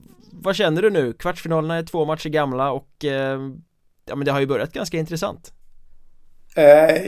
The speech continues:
Speaker 2: ja, både intressant och, och sen även, eh, som förväntat, eh, måste man ju säga. Här. Eh, det, det är väl en hel del, eh, väntade resultat, tycker jag. Om man nu, om vi ska gå direkt på konfekten,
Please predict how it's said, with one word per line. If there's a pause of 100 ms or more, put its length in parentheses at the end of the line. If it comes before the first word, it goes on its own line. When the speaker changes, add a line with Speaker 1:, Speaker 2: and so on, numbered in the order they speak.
Speaker 2:
ja,
både
intressant
och,
och
sen
även,
eh,
som
förväntat,
eh,
måste
man
ju
säga. (680)
Här.
Eh, (100)
det, (100)
det
är
väl
en
hel
del,
eh, (840)
väntade
resultat,
tycker
jag. (260)
Om
man
nu,
om
vi
ska
gå
direkt
på
konfekten,